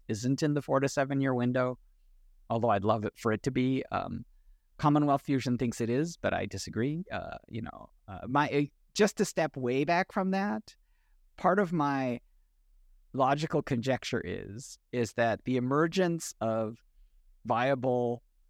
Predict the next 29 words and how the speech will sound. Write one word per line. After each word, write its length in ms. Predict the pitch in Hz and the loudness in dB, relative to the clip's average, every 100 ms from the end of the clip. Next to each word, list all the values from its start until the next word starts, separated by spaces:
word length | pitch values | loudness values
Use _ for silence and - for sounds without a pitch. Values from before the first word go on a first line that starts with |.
| - | -6
commercial 720 | 127 123 - 135 117 113 107 | 0 0 2 0 0 0 -4
nuclear 400 | - 120 - 104 | -4 -4 0 -2
fusion 600 | 107 143 147 120 98 98 - | -2 -2 -2 0 -4 -4 -8
would 120 | 120 | -8
be 120 | 123 | -6
such 340 | 113 - 147 - | -4 -2 -2 -2
a 40 | |
seismic 480 | 165 147 147 135 - | 0 0 2 -2 -2
impact 380 | 120 - 113 - | -4 -2 -4 -2
on 100 | 101 | -6
society 680 | - - 156 160 87 78 - _ _ _ _ _ _ _ _ - | -6 0 2 2 -2 -8 -12 _ _ _ _ _ _ _ _ -8
that 640 | 110 123 123 117 107 - - _ _ _ _ _ - | -2 2 2 0 -4 -8 -16 _ _ _ _ _ -4
if 200 | 123 - | -4 -2
you 260 | 135 180 | 0 2
were 480 | 185 165 147 143 139 - | 4 4 4 0 -2 -4
a 200 | 117 120 | -2 0
U 240 | 120 127 | 2 0
S 100 | 107 | 0
president, 560 | - 156 143 127 113 - - | 2 2 2 0 -4 -6 -4
you 120 | 120 | -2
would 140 | 117 | -2
ask 500 | - 117 127 - - - _ _ _ | -2 -2 -2 -4 -12 -20 _ _ _
the 80 | 113 | -4
head 320 | - 127 127 | 0 2 2
of 140 | 123 - | 2 0
the 80 | 107 | -4
Department 440 | 104 117 95 107 | -2 0 2 0
of 80 | 92 | 0
Energy 600 | 107 120 107 98 98 | 0 0 0 -2 -2